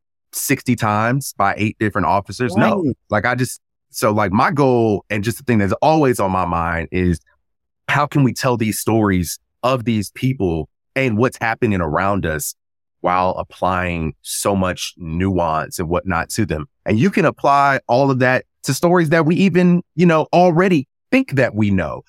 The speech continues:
Speaker 1: Like, I've been, I found
Speaker 2: Yeah.
Speaker 1: myself talking so much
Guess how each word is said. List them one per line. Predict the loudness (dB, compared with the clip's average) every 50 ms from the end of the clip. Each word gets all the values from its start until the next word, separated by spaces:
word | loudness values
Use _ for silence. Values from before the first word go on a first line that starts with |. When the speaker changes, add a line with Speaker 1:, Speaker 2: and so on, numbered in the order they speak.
| _ _ -2
Speaker 1:
Like, | 0 0 0 0 0 0
I've | 0 0 2
been, | 2 0 0 0 -4 -6 -4
I | -4 -4
found | -2 0 0 0 0 2
Speaker 2:
Yeah. | 0 0
Speaker 1:
myself | 0 0 0 0 -2 -2
talking | -2 -2 0 0 0 0 -2 -4
so | -4 -6 -8 -8 -8 -8 -4 -2 0 2 2 2
much | 2 0 0 0 -2 -4 -8 -10 -12